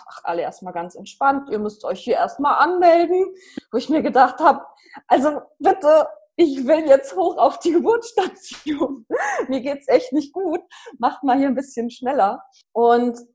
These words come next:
dann, dann war aber so, kam doch so ein bisschen so Gedanken auf, „Oh, oh,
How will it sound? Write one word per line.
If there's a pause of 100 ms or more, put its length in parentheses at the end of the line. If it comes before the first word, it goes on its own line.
(160)
dann,
dann
war
aber
so, (300)
kam
doch
so
ein
bisschen
so
Gedanken
auf,
„Oh,
oh,